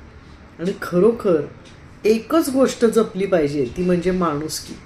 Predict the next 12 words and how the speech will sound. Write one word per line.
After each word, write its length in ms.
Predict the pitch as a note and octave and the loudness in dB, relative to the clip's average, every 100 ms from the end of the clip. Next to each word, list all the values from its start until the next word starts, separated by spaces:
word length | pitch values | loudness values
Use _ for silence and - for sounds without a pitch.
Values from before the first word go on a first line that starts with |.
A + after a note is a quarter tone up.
| - - - - - - - - - | -20 -20 -20 -20 -20 -20 -20 -20 -18
स्वतःचं 600 | - - F3+ F3+ G3 G3 A3 | -10 -2 -2 0 -2 0 0
माणूसपण, 880 | G#3 F3+ F3+ A#3 A#3 - G3+ D#3 B2+ - D3 | 0 2 2 0 -2 -2 0 0 -4 -12 -8
being 380 | G3 G#3+ G#3+ F3 | -4 0 0 2
human 300 | F#3 G#3+ F#3 - - - - | 2 4 2 -2 -16 -20 -10
असणं 500 | E3 F3+ - G3 G#3 - - - - - - - - - | -4 -4 -4 -4 -4 -4 -12 -20 -20 -20 -20 -20 -20 -8
आणि 200 | F3 G3 | -2 -2
जपणं 600 | F3+ G#3+ - G3+ G#3+ D#3 - - - - | 2 2 2 -2 -2 -2 -6 -18 -20 0
हे 140 | G3 | 0
सगळ्यात 720 | B3 - G#3+ F3 - A3 D4 C4 | 0 -4 -8 -8 -2 0 0 0
महत्त्वाचं 480 | A#3+ A3+ G#3+ - | 0 0 -2 0
असताना 500 | G3+ F#3 - F#3+ F#3+ | 0 -2 -4 -4 -4
सुद्धा, 420 | G3+ - E3 F#3 | -6 -8 -6 -4